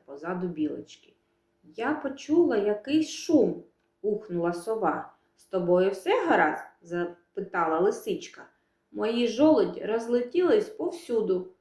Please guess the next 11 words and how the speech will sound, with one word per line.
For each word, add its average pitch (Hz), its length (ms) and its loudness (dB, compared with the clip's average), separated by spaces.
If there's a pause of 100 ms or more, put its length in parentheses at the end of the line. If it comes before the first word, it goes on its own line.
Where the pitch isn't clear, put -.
(160)
поскаржилась 185 760 0
білочка. 170 640 -4 (280)
«Тепер 320 340 2
я 233 160 6
їх 170 320 2
ніколи 214 560 2
не 175 140 0
знайду». 160 440 -8 (380)
«Ми 170 320 -6
тобі 294 320 0
допоможемо», — 208 1120 0